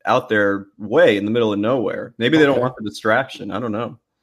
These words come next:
Speaker 2: Well, they, they did the reverse here in the Twin Cities in the olden day, olden days, four years ago, three years ago. They were down in Mankato, which is, you know, it's an hour and a half, two hours down, um,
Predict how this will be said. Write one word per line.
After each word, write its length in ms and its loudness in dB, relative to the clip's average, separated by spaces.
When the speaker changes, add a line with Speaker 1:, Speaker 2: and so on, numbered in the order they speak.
Speaker 2:
Well, 260 4
they, 260 2
they 260 2
did 260 -2
the 180 2
reverse 420 2
here 100 0
in 80 2
the 80 0
Twin 260 -2
Cities 400 -2
in 80 -4
the 100 -2
olden 300 2
day, 140 0
olden 340 0
days, 260 -2
four 320 -2
years 360 -2
ago, 240 -2
three 200 -6
years 240 -4
ago. 200 -2
They 80 0
were 60 0
down 220 0
in 80 0
Mankato, 640 2
which 220 0
is, 180 0
you 80 0
know, 220 6
it's 160 -4
an 80 0
hour 180 0
and 80 -2
a 40 -4
half, 220 -4
two 180 -8
hours 260 -6
down, 360 -8
um, 420 -10